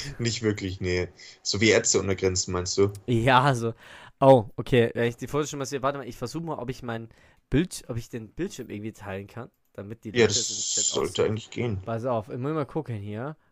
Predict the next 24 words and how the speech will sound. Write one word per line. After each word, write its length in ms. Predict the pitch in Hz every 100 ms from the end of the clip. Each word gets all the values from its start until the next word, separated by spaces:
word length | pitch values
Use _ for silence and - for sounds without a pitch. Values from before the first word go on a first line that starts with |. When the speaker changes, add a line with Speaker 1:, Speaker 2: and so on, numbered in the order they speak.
| _
Speaker 2:
weil 220 | - 107 113
officially 800 | 120 143 - - 113 120 151 170
bin 260 | - 113
ich 160 | 127 -
jetzt 200 | 120 -
hier 320 | 120 117 120
erstmal 380 | - 113 - 110
nur, 400 | 110 110 110 117 _
pass 140 | 98 92
auf, 220 | 95 - _ - _ _
ich 120 | -
hab 140 | 123 -
das 200 | 117 -
Gespräch 460 | - - - 143 -
jetzt 160 | - -
hier 160 | 110
nicht. 320 | 117 143 - _ _ _ _ _ _ _ - - -
Pass 300 | 113 107 -
auf, 500 | 113 101 98 95 -
äh, 760 | 113 107 107 107 104 104 104 110 _
zum 160 | -
Mono 180 | 95 101
wechseln. 300 | 131 - 170 _
So, 300 | - 98